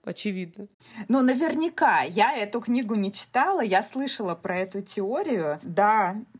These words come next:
Speaker 2: я думаю, что да, тоже сканер. И
Speaker 1: Да, сто процентов, да.
Speaker 2: мне
Speaker 1: Мгм.
Speaker 2: много всего интересно. И вот ты спрашивала, как я сочетаю.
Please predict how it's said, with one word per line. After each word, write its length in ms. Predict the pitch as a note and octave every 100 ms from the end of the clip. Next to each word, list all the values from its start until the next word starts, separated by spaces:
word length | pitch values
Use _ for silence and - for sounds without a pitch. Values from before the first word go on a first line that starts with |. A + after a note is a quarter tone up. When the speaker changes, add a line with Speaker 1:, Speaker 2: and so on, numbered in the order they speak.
| - -
Speaker 2:
я 220 | F#3+ F#3+
думаю, 320 | A3+ A#3 A3
что 220 | - A#3+
да, 240 | G3 D#3 B2+
тоже 300 | G3+ F3 D#3
сканер. 680 | - - B3+ G4 B3 - -
И 200 | F3 -
Speaker 1:
Да, 260 | F#4+ E4+ A3
сто 200 | G#3 B3
процентов, 640 | A3+ A3 G#3+ F#3+ F#3 F3+
да. 140 | F#3 F#3 F3+ _ _
Speaker 2:
мне 320 | G3+ A3 A#3+
Speaker 1:
Мгм. 100 | A3+
Speaker 2:
много 300 | A#3+ G3 D#3+
всего 420 | - - F3 D#3
интересно. 920 | C#3 - A3+ A#3 D4 - A3+ G3 F#3 G3 _ _ _ G3+ -
И 300 | A3+ A3+ - F#3+ _
вот 180 | G3+ G3
ты 80 | G3
спрашивала, 520 | - B3 F#4+ A#3 E3+
как 260 | F#3+ F3+
я 100 | F#3
сочетаю. 840 | F3 F#3+ - G#3 G#3 F3+ C#3 B2+